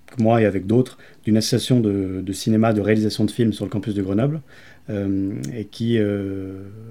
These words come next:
avec qui j'étais assez proche dans mes années, euh, d'études. Ensuite, on s'est un peu perdu de vue et,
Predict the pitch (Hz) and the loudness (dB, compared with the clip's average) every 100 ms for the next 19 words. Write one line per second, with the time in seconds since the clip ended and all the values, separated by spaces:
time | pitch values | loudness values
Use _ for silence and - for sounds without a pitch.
0 | - 107 - 120 110 117 123 - 131 110 | -6 -6 -2 -2 0 0 -2 2 2 2
1 | 107 101 98 95 101 101 98 90 90 95 | 0 0 -2 -2 -2 -2 -4 -8 -10 -12
2 | - - 131 98 - 175 196 - - - | -16 -16 -12 -12 -2 -2 -2 -10 -20 -20
3 | - 117 135 120 107 104 123 107 101 98 | -10 -4 2 2 2 0 2 0 0 0
4 | 123 180 165 110 101 101 98 | 2 2 0 0 0 -2 -4